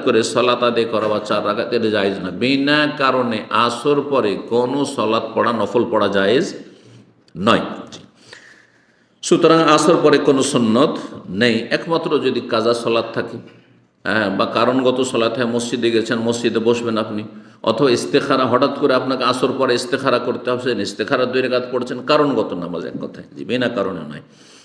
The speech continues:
জি, আসসালামু আলাইকুম, শেখ। ওয়ালাইকুম সালাম। তো দুই সেজদার মাঝে দুই পায়ের গোড়ালির ওপর পাছা রেখে বসা সুন্নাত, আবু দাউদের আটশো পঁচাশি নম্বর। এছাড়াও এই কথাটি নাসিরুল আলবানী রাহিমাহুল্লাহর বই রসুলুল্লাহ সাল্লাল্লাহু আলাইহি ওয়াসাল্লামের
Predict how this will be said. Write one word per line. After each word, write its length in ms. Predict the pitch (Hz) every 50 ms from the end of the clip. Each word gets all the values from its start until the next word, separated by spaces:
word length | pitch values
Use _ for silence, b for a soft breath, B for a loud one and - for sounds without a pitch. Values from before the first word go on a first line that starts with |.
| b b b b b - 139 147 - - 135 123
জি, 120 | 113 -
আসসালামু 400 | 120 120 - - 123 123 123 127
আলাইকুম, 180 | 127 123 120 123
শেখ। 100 | 135 127 127
ওয়ালাইকুম 240 | 123 127 131 127
সালাম। 180 | - 120 123 117
তো 100 | 123 117
দুই 180 | 110 131 151 156
সেজদার 480 | - - - 165 156 151 156 160 156 151 135 131
মাঝে 340 | 127 127 127 123 120 127 123 110 104 101
দুই 180 | - 143 156 156 147 151 -
পায়ের 320 | 143 135 139 139 139 139 135 107 101
গোড়ালির 520 | 117 127 123 127 135 143 147 156 160 143
ওপর 500 | 127 123 120 - - 120 120 120 120 123 131 131 131 - - -
পাছা 440 | 120 113 117 117 - - - 143 147 143
রেখে 360 | 139 131 120 120 - 135 123 110 101
বসা 400 | 107 107 104 - - - 90 78 78 - B B B B B B B B B B B B _
সুন্নাত, 480 | - - - 139 147 139 120 110 95 - 92 - 80
আবু 240 | 92 107 110 113 120 120
দাউদের 640 | 117 123 120 120 120 120 117 117 117 120 123 139 117 - -
আটশো 320 | 107 107 110 - - - 117
পঁচাশি 440 | - - 110 107 - 113 113 - 117
নম্বর। 200 | 107 107 104 98 101 98
এছাড়াও 580 | - 113 110 - - 139 135 139 143 147 147 151 156 170 170 -
এই 140 | 143 139 135 135
কথাটি 380 | 131 123 123 131 135 - - 135 123
নাসিরুল 460 | 117 113 117 117 117 135 131 127 120
আলবানী 260 | 113 110 110 127 131 117
রাহিমাহুল্লাহর 640 | 107 110 113 110 113 120 117 110 107 110 120 -
বই 240 | 110 101 110 110 113 113
রসুলুল্লাহ 600 | 110 110 110 - 131 127 117 120 117 120 123 127
সাল্লাল্লাহু 60 | -
আলাইহি 160 | - 117 -
ওয়াসাল্লামের 420 | - 110 107 110 110 110 117 123